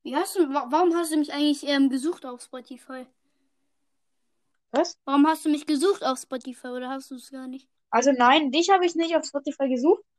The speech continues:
Speaker 2: weil, äh, du hattest mich als Favorit markiert und dann hatte ich dich halt zurückmarkiert und, ähm, bei The Switchcast,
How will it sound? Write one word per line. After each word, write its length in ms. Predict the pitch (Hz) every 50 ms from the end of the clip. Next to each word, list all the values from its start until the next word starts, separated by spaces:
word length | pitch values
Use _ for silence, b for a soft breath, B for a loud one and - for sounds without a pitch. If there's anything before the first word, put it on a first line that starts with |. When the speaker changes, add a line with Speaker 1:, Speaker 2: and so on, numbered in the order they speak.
| _ _
Speaker 2:
weil, 180 | - 247 247 - -
äh, 180 | 240 247 220
du 120 | 233 269 311
hattest 300 | 330 339 330 302 277 -
mich 180 | 269 269 262
als 220 | 269 240 240 - - _ -
Favorit 440 | 233 226 214 214 214 247 277 285 -
markiert 420 | 320 320 330 - 349 359 381 415 - - _ _ _ _ _ -
und 100 | 226 -
dann 160 | 233 226 233 226
hatte 180 | 233 233 254
ich 100 | 233 -
dich 220 | - - 214 - 220
halt 160 | 202 190 -
zurückmarkiert 920 | - 214 208 262 330 339 _ - - 294 302 302 - - 339 381 453 494 - - _ _ _ _ _ _ _
und, 340 | - - 247 254 247 - - -
ähm, 420 | 220 226 226 226 226 226 226 220 - _ _
bei 440 | - 220 214 214 208 202 196 208 208 _ _ _ _ _ _ _ _ _
The 160 | - - 233
Switchcast, 840 | 214 - 269 320 415 415 - - - 269 277 311 359 349 - -